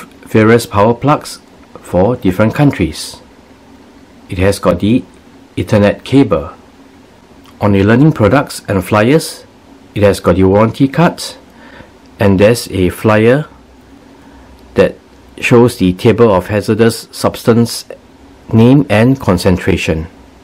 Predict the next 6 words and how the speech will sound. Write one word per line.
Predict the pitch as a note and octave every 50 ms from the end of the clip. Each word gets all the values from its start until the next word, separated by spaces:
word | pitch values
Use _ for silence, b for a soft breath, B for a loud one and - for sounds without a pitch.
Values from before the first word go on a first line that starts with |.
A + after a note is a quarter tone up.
| _ - - - - - - - - - - - - - - - - - - _ _ -
Finally, | - - A2 G#2 G#2+ G#2+ A2 A2+ B2+ C#3+ D#3+ - - - - -
we've | - G#2 G2 -
got | - F#2+ - F2+
the | G2 A2+ C3+ C#3+ - - -
setup | - - A2 F#2 F#2 - - -
guide. | F2+ D2+ - - - -